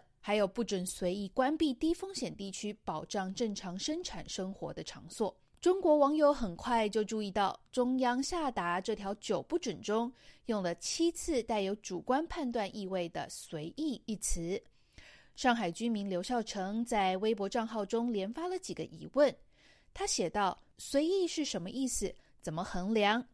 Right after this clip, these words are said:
怎么界定是否是随意？以国家卫健委为准，还是以地方卫健委为准，还是以上级领导批示为准呢？”凤凰新闻日前报道，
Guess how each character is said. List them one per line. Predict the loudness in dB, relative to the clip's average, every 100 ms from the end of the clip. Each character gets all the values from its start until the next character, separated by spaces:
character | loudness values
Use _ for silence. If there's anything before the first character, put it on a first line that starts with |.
| -8
怎 | -6
么 | -4
界 | 2 2
定 | 2 -2
是 | -4
否 | -4 -6
是 | -8 -8
随 | -6 -6 -4
意？ | -2 -2 -4 -18 -20 -20 _
以 | 0 2
国 | 2
家 | 2 2
卫 | 2
健 | 2 2
委 | 2 2
为 | 0 -2
准， | 2 4 6 2
还 | -4 -6
是 | -4 -4
以 | -6
地 | -4 0 2
方 | 2 2 2
卫 | 2
健 | 2 0
委 | -2 -4
为 | -4
准， | -2 0 0 -2 -20 -20
还 | -4 -2
是 | 0 -2
以 | -4 -6 -6
上 | -6 -4 -4
级 | -4 -2 -2
领 | -2 0
导 | 2 2
批 | 0 0 0
示 | 2 0
为 | 0 0
准 | -2 -4 -2
呢？” | -2 -2 -2 _ _ _ _
凤 | 0 0
凰 | 0 0
新 | 2 4
闻 | 4 4
日 | 2 -2
前 | -2 0
报 | 2
道， | 4 4 2